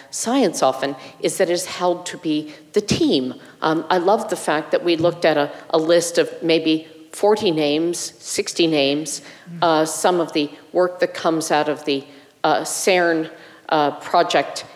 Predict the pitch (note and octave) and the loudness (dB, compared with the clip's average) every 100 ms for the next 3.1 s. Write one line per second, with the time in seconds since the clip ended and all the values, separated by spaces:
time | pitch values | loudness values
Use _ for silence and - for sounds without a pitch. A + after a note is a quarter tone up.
0 | - - E3 D#3+ D#3 - D#3+ D#3 - F3+ | -10 -2 0 0 -6 -4 -2 -2 0 -2
1 | - D3+ C#3 C#3+ - - D#3+ E3 - E3+ | 0 2 0 -2 -10 -6 -4 -2 -4 -4
2 | - A#3 A#3+ A#3+ C#3+ B2+ G2+ - - - | -2 2 2 2 -2 -4 -12 -16 -10 -10